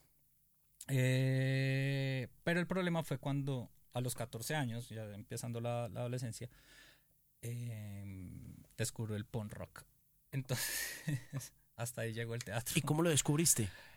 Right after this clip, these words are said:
Speaker 1: Eh, en esa época,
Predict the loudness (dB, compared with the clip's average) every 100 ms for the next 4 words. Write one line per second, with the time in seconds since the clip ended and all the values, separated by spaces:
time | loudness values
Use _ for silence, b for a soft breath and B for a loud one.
0 | -2 2 4 6 6 6 6 4 2 -6
1 | -20 -20 -20 -20 -20 2 4 4 4 2
2 | 2 -2 -2 -4